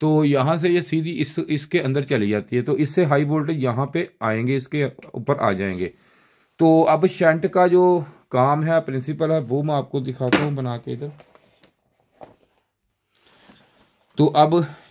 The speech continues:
शंट काम कैसे करती है जी, ये देख लें। ये एक मैं सादा बिल्कुल आम आपको समझाने की कोशिश करता हूँ।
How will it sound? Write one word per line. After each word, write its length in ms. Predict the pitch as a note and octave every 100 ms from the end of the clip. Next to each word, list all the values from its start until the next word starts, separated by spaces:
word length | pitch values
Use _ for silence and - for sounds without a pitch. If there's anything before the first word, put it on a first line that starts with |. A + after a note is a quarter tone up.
| - _ _
शंट 460 | - - C#3 D3 D3
काम 320 | C3+ C3 C3+
कैसे 300 | C3+ C3 D3
करती 360 | B2 A2+ - B2
है 120 | A#2+
जी, 140 | A#2+ - _ - _ _ _ _ _ _ _ _ _ _ -
ये 180 | B2+ D#3+
देख 220 | D#3+ D#3+
लें। 80 | F3+
ये 180 | D3+ D#3+ D#3+
एक 200 | E3 E3
मैं 360 | D3+ C#3 C3+ C#3+ -
सादा 460 | - - B2+ B2 D3+
बिल्कुल 380 | D3 C3+ C#3+ C3+
आम 340 | C3 C3+ C3+ B2+ - -
आपको 280 | C3 - B2+
समझाने 380 | C3+ B2+ A#2+ A2
की 60 |
कोशिश 220 | A2 A#2 B2
करता 220 | A2+
हूँ। 80 | C3